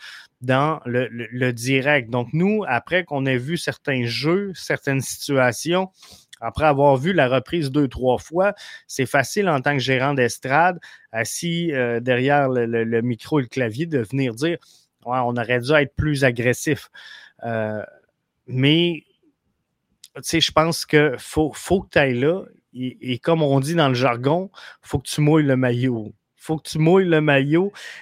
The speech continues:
et, euh, faut que tu laisses tout le jus que tu peux laisser pour pas avoir de regrets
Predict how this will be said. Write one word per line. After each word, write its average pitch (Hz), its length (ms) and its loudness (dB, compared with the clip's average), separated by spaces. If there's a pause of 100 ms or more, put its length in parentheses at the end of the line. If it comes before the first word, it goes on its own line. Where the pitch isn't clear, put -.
et, 147 320 0
euh, 120 140 4
faut 160 220 -2
que - 80 -10
tu - 180 -4
laisses 143 400 -2
tout 165 240 -2
le 131 180 4
jus 135 460 -4
que 123 400 -2
tu - 160 -16
peux 135 180 0
laisser 120 540 -2 (320)
pour - 160 -14
pas 147 140 6
avoir 139 240 4
de 127 80 0
regrets 123 720 2